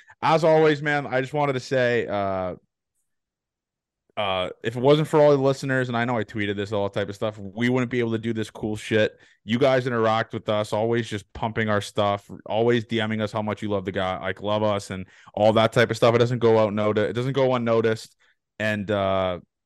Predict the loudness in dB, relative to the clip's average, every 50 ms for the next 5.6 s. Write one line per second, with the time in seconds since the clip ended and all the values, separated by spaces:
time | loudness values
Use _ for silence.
0 | _ -4 -4 -4 -4 -6 -4 -2 -2 -2 0 0 0 0 0 2 2 0 2 2
1 | 2 0 0 0 0 0 0 -2 0 2 2 4 4 4 2 0 0 -2 -4 -6
2 | -6 -10 -8 -6 -6 -8 -8 -6 -4 -2 0 0 2 2 2 2 2 2 2 2
3 | 0 0 -2 -2 -4 -4 -2 -4 -4 -6 -4 -4 -2 -2 -2 -2 -4 -6 -6 -6
4 | -6 -4 -4 -4 -4 -2 -2 -2 0 0 0 -2 -4 -6 -4 -4 -6 -4 -2 -4
5 | -4 -2 -2 -2 -2 -2 -2 -4 -8 -8 -10